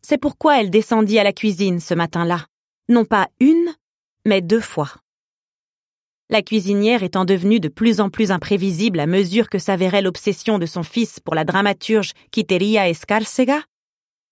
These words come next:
Doña Valentina veillait à jeter un œil sur elle tous les matins. Ce jour-là, en descendant l'escalier, elle sentit la chaleur augmenter autour d'elle et fut accueillie par l'odeur caractéristique du pain brûlé.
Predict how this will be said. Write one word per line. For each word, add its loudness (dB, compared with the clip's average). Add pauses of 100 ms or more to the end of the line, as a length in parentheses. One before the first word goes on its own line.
(320)
Doña 4
Valentina 2
veillait 0
à 0
jeter 0
un 2
œil 0
sur -2
elle 0 (100)
tous 0
les 4
matins. -2 (1200)
Ce 0
jour-là, 0 (520)
en -2
descendant 2
l'escalier, -2 (800)
elle 0
sentit 0
la 2
chaleur 2
augmenter 0
autour -2
d'elle 0 (360)
et 2
fut 0
accueillie 2
par -2
l'odeur 2
caractéristique -4
du -6
pain 0
brûlé. -2